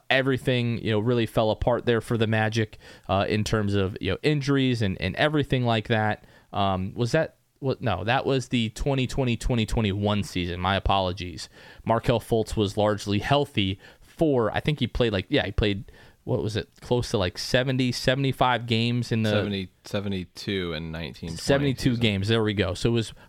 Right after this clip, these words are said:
Speaker 1: mostly healthy that season. Actually, he played every game for the Magic because they only played
Speaker 2: There was
Speaker 1: seventy-two
Speaker 2: seventy-two.
Speaker 1: games in that season.
Speaker 2: Mm-hmm.
Speaker 1: So he pl-, people
Speaker 2: Yeah.
Speaker 1: that are talking about him being, you know, injury prone and stuff like that,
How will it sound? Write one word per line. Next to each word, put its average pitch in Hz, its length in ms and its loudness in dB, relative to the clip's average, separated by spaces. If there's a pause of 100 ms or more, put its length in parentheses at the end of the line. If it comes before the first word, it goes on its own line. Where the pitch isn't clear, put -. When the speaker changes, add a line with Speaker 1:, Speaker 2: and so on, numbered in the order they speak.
Speaker 1:
mostly 143 380 2
healthy 123 320 2
that 117 180 2
season. 120 340 0 (140)
Actually, 156 320 0 (100)
he 214 140 0
played 202 280 2
every 156 260 2
game 151 280 2
for 131 140 0
the 113 80 2
Magic 104 340 0
because 117 340 -2 (220)
they 127 120 4
only 151 300 2
played 160 280 2
Speaker 2:
There 120 180 4
was 123 120 2
Speaker 1:
seventy-two 107 100 2
Speaker 2:
seventy-two. 113 240 2
Speaker 1:
games 123 480 2
in 117 160 2
that 110 200 0
season. 143 360 0
Speaker 2:
Mm-hmm. 87 320 -8
Speaker 1:
So - 160 0
he 127 160 2
pl-, - 260 -2 (180)
people 175 240 2
Speaker 2:
Yeah. 156 120 4
Speaker 1:
that 147 80 4
are 143 80 2
talking 143 240 2
about 135 200 2
him 131 180 0
being, 127 360 2 (240)
you 120 80 -2
know, 110 80 2
injury 160 340 2
prone 151 300 2
and 135 100 -2
stuff - 260 0
like 135 180 2
that, 139 260 4